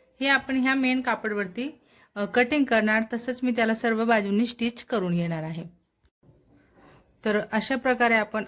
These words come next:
अस्तर आणि मेन कापड असं अटॅच करून आपल्या स्लीव्ज दोन्ही अशा तयार करून घेतलेल्या आहेत सेम पद्धतीने. एकदम परफेक्ट अशी घडी घालायची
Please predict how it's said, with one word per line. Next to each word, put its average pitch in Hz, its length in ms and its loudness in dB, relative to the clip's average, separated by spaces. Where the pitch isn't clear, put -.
अस्तर 226 440 0
आणि 208 200 -4
मेन 220 260 -4
कापड 202 440 -10
असं 202 200 -10
अटॅच 214 380 -8
करून 202 320 -4
आपल्या 202 260 0
स्लीव्ज 208 360 0
दोन्ही 202 340 2
अशा 208 360 0
तयार 196 260 0
करून 180 240 -2
घेतलेल्या 185 360 -4
आहेत 214 140 -6
सेम 202 300 0
पद्धतीने. 160 540 -4
एकदम - 360 -4
परफेक्ट 277 640 0
अशी 254 220 -2
घडी 233 260 2
घालायची 208 580 0